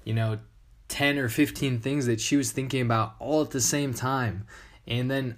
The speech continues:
I was the one in shock, because I was like, "How could you be thinking about all of those things at the same time? Doesn't that drive you crazy?" And she said, "Yeah, it does, but I,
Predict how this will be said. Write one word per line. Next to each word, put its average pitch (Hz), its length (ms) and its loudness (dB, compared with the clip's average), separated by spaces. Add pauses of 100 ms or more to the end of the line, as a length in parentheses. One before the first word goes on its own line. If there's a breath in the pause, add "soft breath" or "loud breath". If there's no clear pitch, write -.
I 160 220 2
was 143 220 4
the 123 80 0
one 123 160 0
in 110 100 2
shock, 110 380 0
because 113 200 0
I 120 60 0
was 117 100 -2
like, 107 140 -4
"How 135 180 -2
could 151 140 -2
you 139 80 4
be 127 160 -2
thinking 143 460 -4
about 107 260 0
all 139 240 2
of 143 80 -2
those 131 240 -2
things 131 340 -4
at 110 120 0
the 110 120 -2
same 135 300 -2
time? 127 420 -2
Doesn't 117 200 -4
that 131 120 0
drive 127 280 2
you 117 80 -2
crazy?" 127 640 -2 (1200 loud breath)
And 123 280 0
she 127 140 -2
said, 113 400 -2 (160)
"Yeah, 120 380 2
it 107 100 -4
does, 120 380 2
but 110 180 0
I, 107 220 -2